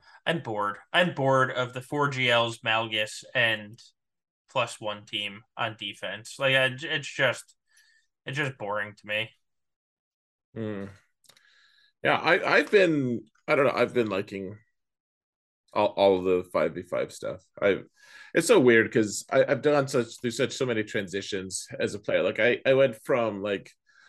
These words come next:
Speaker 2: loving three v three to, like, hate, to being really bad and hating it, to loving it again, to now, like, I, I, I'm fine with it, but I, I'm not as good at, with it, apparently. Um,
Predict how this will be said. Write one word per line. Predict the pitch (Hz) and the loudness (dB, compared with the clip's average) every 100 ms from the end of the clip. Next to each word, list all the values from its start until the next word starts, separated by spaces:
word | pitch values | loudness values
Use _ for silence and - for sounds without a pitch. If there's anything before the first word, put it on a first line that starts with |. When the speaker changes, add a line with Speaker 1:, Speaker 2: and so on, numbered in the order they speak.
| _ | _
Speaker 2:
loving | 120 151 160 156 | 0 0 0 -4
three | 147 151 | -4 -6
v | 143 156 | -4 -8
three | - 143 139 131 131 - | -4 -2 -2 -2 -6 -6
to, | 120 | -4
like, | 104 104 | -2 -2
hate, | 107 104 - - | -2 -4 -4 -12
to | 117 | -10
being | 104 | -6
really | 110 107 | -4 -4
bad | 104 107 104 | -2 0 0
and | 101 | -2
hating | 104 92 87 | -4 -4 -4
it, | 90 87 - - | -4 -6 -8 -14
to | 113 | -4
loving | 127 135 120 | -2 0 0
it | 110 | 0
again, | 107 107 98 92 101 - _ | 0 0 0 -2 -6 -14 _
to | 123 | -4
now, | 110 113 101 | 0 0 2
like, | 92 101 | 0 0
I, | 92 - | -4 -4
I, | 107 - - | -6 -8 -12
I'm | 101 | -6
fine | 156 147 | 0 2
with | 123 123 | 0 0
it, | 117 - _ | 0 0 _
but | 104 | -2
I, | 98 | -2
I'm | - | -4
not | 113 104 | -4 -4
as | 104 | -4
good | 113 135 | -2 2
at, | 101 - - | 2 0 -6
with | - - | -10 -8
it, | 90 | -8
apparently. | 101 107 101 - 85 107 - - - - | -6 -4 -4 -4 -6 -8 -16 -20 -20 -4
Um, | 135 117 95 95 | 0 0 -2 -8